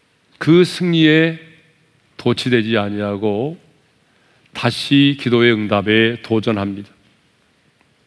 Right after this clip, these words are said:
그래서 삼 년 육 개월 동안 비가 내리지 않는 그 땅에 비를 내리도록 하기 위해서 갈멜산 꼭대기를 향하여 올라갔습니다. 그런데요,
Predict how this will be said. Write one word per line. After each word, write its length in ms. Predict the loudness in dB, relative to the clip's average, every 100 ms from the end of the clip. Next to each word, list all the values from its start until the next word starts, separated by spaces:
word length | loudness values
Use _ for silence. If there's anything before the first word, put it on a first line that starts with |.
| -20
그래서 540 | -8 -6 -4 0 0 0 -8 _ _ _ _ -20
삼 240 | -10 -2 2
년 160 | 2
육 140 | 2 2
개월 220 | 2 2
동안 300 | 0 0 0
비가 240 | 2 2
내리지 360 | 2 2 2 0
않는 220 | 0 -2
그 100 | -6
땅에 520 | -6 -4 0 0 0 -8 _ _ _ _ _
비를 340 | -6 0 2 4
내리도록 500 | 2 2 0 -2 -2
하기 220 | -2 -2
위해서 560 | -2 -6 -4 -2 -2 -2 _ _ _ _ _
갈멜산 680 | -2 0 2 2 0 -2
꼭대기를 600 | -2 -4 0 0 2 2 0
향하여 540 | 0 -2 0 0 0 -6 _
올라갔습니다. 760 | 0 2 0 0 -4 -8 -12 -14 _ _ _ _ _ _ _ _ _ _ _ _ _ _ _ -20 -16
그런데요, 580 | -4 -2 2 2 2 -2